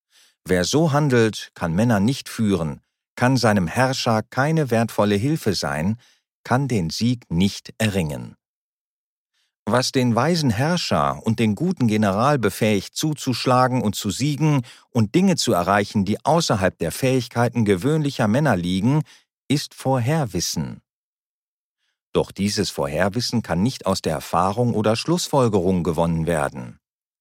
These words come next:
Das Wissen um die Pläne des Feindes kannst du nur von anderen Männern erhalten.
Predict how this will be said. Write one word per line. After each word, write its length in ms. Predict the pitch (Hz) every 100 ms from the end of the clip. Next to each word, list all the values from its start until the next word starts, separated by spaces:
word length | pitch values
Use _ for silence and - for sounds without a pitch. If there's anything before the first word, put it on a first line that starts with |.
| _ _ _ _ _ _ _ _ -
Das 280 | 85 -
Wissen 420 | 101 120 - 165 165
um 180 | 101
die 140 | 85 87
Pläne 420 | - 87 110 131
des 180 | 87 -
Feindes 640 | 92 82 101 135 131 -
kannst 320 | - 95 -
du 60 | 104
nur 300 | 90 107 175
von 240 | - 151 -
anderen 380 | 101 117 135 131
Männern 300 | 127 92 80
erhalten. 680 | 82 80 73 - 76 64